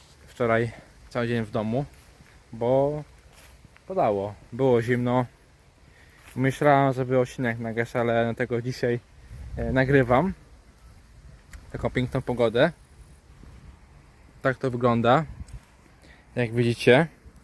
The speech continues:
ja sobie idę przy siebie. Pogoda jest piękna. Tak to się prezentuje. Jak widzicie, e, warto się przejść. To zachęcam. A wy, kochani, jakie tam dzisiaj macie plany?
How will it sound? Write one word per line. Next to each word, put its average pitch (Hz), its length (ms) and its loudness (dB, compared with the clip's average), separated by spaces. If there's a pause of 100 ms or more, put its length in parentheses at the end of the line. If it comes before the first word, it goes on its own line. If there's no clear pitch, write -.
(220)
ja 170 80 2
sobie 127 300 2
idę 120 320 6 (640)
przy 123 100 -8
siebie. 117 500 2 (680)
Pogoda 117 280 0
jest 110 140 -2
piękna. 117 540 0 (600)
Tak 117 140 -4
to 120 80 -6
się - 120 -12
prezentuje. 117 680 0 (400)
Jak 113 120 -14
widzicie, 110 500 -4 (1160)
e, 110 200 -10
warto 139 260 0
się 120 140 -8
przejść. 135 500 -2 (800)
To 117 80 -12
zachęcam. 120 680 -2 (1700)
A 131 140 0
wy, 135 100 -2
kochani, 147 320 0
jakie 135 220 -2
tam 120 180 -2
dzisiaj 117 160 -4
macie 113 200 -4
plany? 135 500 0